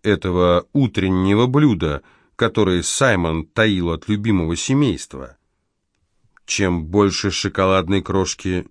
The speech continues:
тем лучше". "Это у тебя скорее шоколад с блинной крошкой", шутила бывала Ингрид. Шоколадная крошка хранилась на антресоле.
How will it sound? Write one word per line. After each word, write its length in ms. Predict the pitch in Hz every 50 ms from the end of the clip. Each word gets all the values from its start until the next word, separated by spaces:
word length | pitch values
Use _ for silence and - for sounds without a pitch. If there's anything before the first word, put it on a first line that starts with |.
| _ _ _
тем 280 | - 101 92 87 92
лучше". 420 | 113 139 131 - - - - - _ _ _ _ _ _ _ _ _ _ _ _ _ _ _ _ _ _ _ _ _ _ _
"Это 320 | - 120 151 160 160 190
у 100 | 185 180
тебя 280 | 156 - 151 131 151 160
скорее 440 | 156 - - 156 147 147 151 156 143
шоколад 600 | - - 151 - - 147 135 120 117 127 135 120
с 60 | 113
блинной 500 | 113 110 123 120 113 110 110 107 104 101
крошкой", 540 | 95 - 101 98 90 82 - - - 82 78
шутила 460 | - - - 85 - - 85 80 78
бывала 440 | 71 87 82 85 82 78 78 78 - -
Ингрид. 500 | 92 85 76 69 64 62 64 - - _ _ _ _ _ _ _ _ _ _ _ _
Шоколадная 840 | - - - 107 - 113 113 127 135 131 98 90 107 113 110 107 -
крошка 680 | - - 95 123 139 - - - - 127 123 120 - -
хранилась 760 | - - - 90 90 87 90 95 113 123 120 104 - - - -
на 220 | 98 98 98 -
антресоле. 760 | - 95 95 87 78 95 101 92 - - 82 65 60 57 64